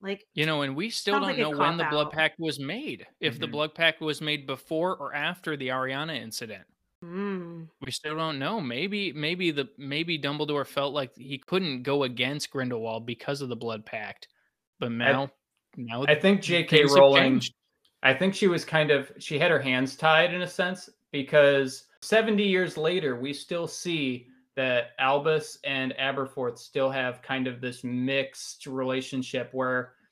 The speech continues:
Speaker 2: Yeah.
Speaker 3: Aberforth has, still has this resentment towards his older brother. And we can see that they really have not mended things. And maybe that's why they don't have that moment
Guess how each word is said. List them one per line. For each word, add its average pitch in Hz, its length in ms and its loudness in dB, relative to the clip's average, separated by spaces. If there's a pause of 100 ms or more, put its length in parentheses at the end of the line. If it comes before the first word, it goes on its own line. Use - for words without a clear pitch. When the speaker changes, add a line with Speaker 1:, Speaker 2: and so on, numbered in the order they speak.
(280)
Speaker 2:
Yeah. 123 240 4
Speaker 3:
Aberforth 135 240 2
has, 139 180 -6
still 180 220 0
has 160 200 2
this 156 200 -6
resentment 143 560 -2
towards 139 320 -2
his 131 120 -8
older 135 220 -2
brother. 131 520 -2 (320)
And 143 300 0 (100)
we 190 120 -6
can 202 140 -2
see 233 440 -4
that 135 440 -2
they 135 140 -2
really 170 340 -2
have 151 160 0
not 123 420 -4
mended 123 680 -6
things. 113 580 -8 (440)
And 131 760 -2
maybe 156 260 -4
that's 170 220 0
why 165 240 2
they 185 140 0
don't 180 240 0
have 151 260 -2
that 123 220 -2
moment 117 380 -6